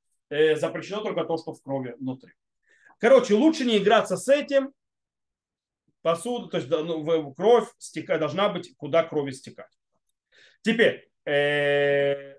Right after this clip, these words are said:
сколько времени нужно держать в соли? Это первое. И второе, э, какого размера должны быть куски? То есть, да, нужно ли резать на маленькие кусочки и так далее. Гаоны написали, что с-, время мелиха, то есть, ма-, то есть время, сколько нужно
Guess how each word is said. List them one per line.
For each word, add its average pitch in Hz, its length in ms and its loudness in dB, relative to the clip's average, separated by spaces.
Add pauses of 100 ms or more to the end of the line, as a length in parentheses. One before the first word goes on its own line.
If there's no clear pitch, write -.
(140)
сколько 339 500 2
времени 226 460 0
нужно 196 340 -4
держать 175 320 -2
в - 60 -20
соли? - 400 -4 (880)
Это 135 180 -12
первое. 127 540 -4 (560)
И 175 100 -10
второе, 311 720 4 (140)
э, 180 180 0
какого 247 360 2
размера 233 380 0
должны 220 300 -4
быть 220 160 -10
куски? - 440 -6 (260)
То 117 80 -14
есть, 107 160 -14
да, 151 220 0
нужно 156 220 -6
ли 151 100 0
резать 151 200 -2
на 143 60 -4
маленькие 135 340 -4
кусочки 208 440 -2
и 131 60 -12
так 117 140 -18
далее. 123 260 -6 (840)
Гаоны 285 580 4
написали, 262 800 -2
что 190 260 -8
с-, 127 120 -14
время 233 500 -6
мелиха, 175 840 0
то 185 80 -8
есть, 135 180 -12
ма-, 175 240 -10
то 143 100 -16
есть 135 140 -14
время, 180 500 -2
сколько 175 320 -4
нужно 156 400 -6